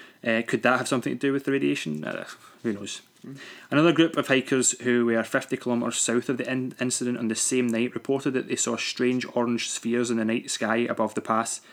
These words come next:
Speaker 1: Similar spheres were observed, uh, in surrounding areas continually throughout February and March by various independent witnesses, even including the meteorology service and the military. Aliens!
Speaker 2: Uh, it could be aliens.
Speaker 1: Yeah.
Speaker 2: It sounds fucking like aliens, man.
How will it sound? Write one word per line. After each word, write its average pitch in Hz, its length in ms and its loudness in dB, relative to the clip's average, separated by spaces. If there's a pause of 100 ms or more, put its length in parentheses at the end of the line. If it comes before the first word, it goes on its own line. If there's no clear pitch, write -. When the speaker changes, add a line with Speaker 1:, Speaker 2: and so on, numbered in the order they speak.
(240)
Speaker 1:
Similar 165 380 2
spheres 131 420 0
were 117 120 -2
observed, 113 640 0 (200)
uh, 113 40 -4
in 110 200 -2
surrounding 120 420 0
areas 117 300 2
continually 123 640 -2
throughout 113 360 -2
February 110 380 0
and 101 80 -2
March 107 320 -2 (460)
by 113 60 -6
various 143 420 2 (120)
independent 113 460 -4
witnesses, - 520 -6 (100)
even 139 320 0
including 117 380 0
the 107 60 0
meteorology 110 460 0
service 117 440 -2
and 117 100 -6
the 107 40 -4
military. 113 380 -4 (880)
Aliens! 320 540 6 (640)
Speaker 2:
Uh, 101 40 -12
it 101 260 -10
could 113 160 -6
be 110 160 -2
aliens. 110 480 -2 (400)
Speaker 1:
Yeah. - 60 -8
Speaker 2:
It - 40 -10
sounds 160 300 -6
fucking 165 300 -10
like 127 100 -6
aliens, 123 320 -4
man. 110 140 -10